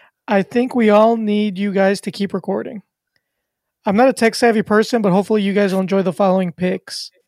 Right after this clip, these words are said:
Johnson fits in well." So here, let me send you guys the picks. I'll put them up for all our YouTube videos,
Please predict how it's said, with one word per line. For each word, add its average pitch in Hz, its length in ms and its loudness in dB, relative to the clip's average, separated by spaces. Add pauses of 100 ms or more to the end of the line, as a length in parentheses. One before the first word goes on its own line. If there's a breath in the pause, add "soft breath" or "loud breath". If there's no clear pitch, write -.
(640)
Johnson 226 640 2 (220)
fits - 220 -2
in 190 160 0
well." 190 400 -2 (2250)
So 190 520 2
here, 180 200 4
let 190 120 2
me 208 60 2
send 196 200 -2
you 196 80 -4
guys 196 180 0
the 175 80 -6
picks. 190 200 -4
I'll 202 80 2
put 220 180 0
them 208 120 0
up 202 100 0
for 196 220 0
all 190 160 2
our 190 80 0
YouTube 180 380 -4
videos, 208 640 -6